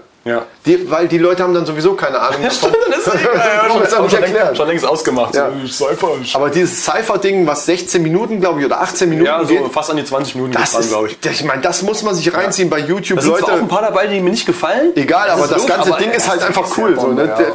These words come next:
Speaker 2: einer mit dem Schlagzeug und so ein bisschen Bläser
Speaker 1: Ja,
Speaker 2: und dann
Speaker 1: genau.
Speaker 2: ballert
Speaker 1: Und
Speaker 2: da
Speaker 1: dann
Speaker 2: einer nach dem anderen seine, seine Lines runter.
Speaker 1: Ja.
Speaker 2: Das ist wirklich geil.
Speaker 1: Das ist
Speaker 2: Also wer Hip-Hop mag,
Speaker 1: ich hab's mir bestimmt auch schon achtzig Mal angeguckt oder sowas gefühlt.
Speaker 2: bei
Speaker 1: Weil hier
Speaker 2: YouTube
Speaker 1: so welche
Speaker 2: einfach mal
Speaker 1: noch
Speaker 2: gucken, Sammy,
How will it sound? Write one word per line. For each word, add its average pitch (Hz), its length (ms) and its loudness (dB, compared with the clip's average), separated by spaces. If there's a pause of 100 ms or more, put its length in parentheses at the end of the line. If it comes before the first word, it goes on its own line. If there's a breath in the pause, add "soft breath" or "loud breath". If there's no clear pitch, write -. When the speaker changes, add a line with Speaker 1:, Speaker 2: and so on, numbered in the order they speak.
Speaker 2:
einer 214 240 0
mit 190 140 0
dem 180 80 2
Schlagzeug 233 520 0
und 185 120 0
so 196 60 0
ein 180 60 0
bisschen 190 320 0
Bläser 196 360 2
Speaker 1:
Ja, 160 260 0
Speaker 2:
und 160 80 0
dann 156 240 2
Speaker 1:
genau. 123 60 0
Speaker 2:
ballert 226 240 2
Speaker 1:
Und 226 80 0
Speaker 2:
da 196 80 2
Speaker 1:
dann - 20 0
Speaker 2:
einer 220 300 0
nach 196 140 0
dem 190 100 -2
anderen 202 260 0
seine, 180 380 0
seine 165 240 0
Lines 175 400 -2
runter. 151 220 0
Speaker 1:
Ja. - 40 -2
Speaker 2:
Das - 160 -6
ist - 140 -10
wirklich - 320 -6
geil. 110 260 -4 (140)
Speaker 1:
Das 104 140 -12
ist - 180 -8
Speaker 2:
Also 131 160 -2
wer 160 160 0
Hip-Hop 180 420 -2
mag, 165 360 -2
Speaker 1:
ich - 120 -2
hab's - 120 -4
mir 139 60 -4
bestimmt 135 220 -2
auch 127 80 0
schon - 180 -6
achtzig - 320 -4
Mal 120 120 0
angeguckt 127 400 -4
oder 113 100 0
sowas 110 220 -4
gefühlt. - 160 -6
Speaker 2:
bei 139 60 2
Speaker 1:
Weil 135 80 0
hier - 100 0
Speaker 2:
YouTube 147 180 2
Speaker 1:
so 151 80 2
welche 151 140 2
Speaker 2:
einfach 147 140 0
mal 165 100 2
Speaker 1:
noch 160 60 -4
Speaker 2:
gucken, 196 300 -2
Sammy, 185 540 0